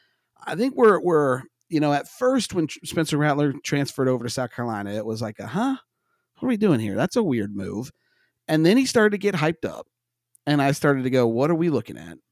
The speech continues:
He was terrible last year. He got benched. And now it's kind of, people have kind of gone, "Okay, well, maybe South Carolina is just gonna be, you know, what they were last year." And I'm starting to think Spencer Rattler is gonna be legit.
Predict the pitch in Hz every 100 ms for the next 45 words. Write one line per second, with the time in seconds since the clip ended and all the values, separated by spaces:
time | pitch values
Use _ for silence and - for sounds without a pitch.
0 | _ _ - 143 143 - 127 98 92 76
1 | 120 98 104 123 127 95 98 85 - -
2 | _ _ _ _ _ 147 151 180 226 208
3 | 170 - 170 180 160 - 170 160 139 156
4 | 143 139 143 185 170 147 139 139 143 165
5 | 175 160 156 143 - 135 127 117 120 -
6 | 120 113 117 117 123 120 113 120 117 113
7 | 107 104 - 80 87 _ _ _ _ -
8 | 135 139 170 - 135 110 - 113 90 120
9 | 101 90 117 - 78 78 71 73 73 -
10 | - 90